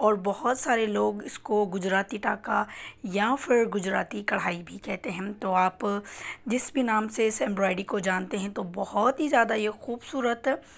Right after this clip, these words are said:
और पसंद की जाने वाली एम्ब्रॉयडरी है,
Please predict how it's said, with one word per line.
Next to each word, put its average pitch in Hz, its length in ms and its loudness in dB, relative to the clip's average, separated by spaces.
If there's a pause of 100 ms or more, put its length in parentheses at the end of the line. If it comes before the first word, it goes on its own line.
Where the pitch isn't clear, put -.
(220)
और 226 160 6 (120)
पसंद 269 340 2
की 240 200 -4
जाने 190 280 0
वाली 185 180 -2
एम्ब्रॉयडरी 190 560 0
है, 247 140 2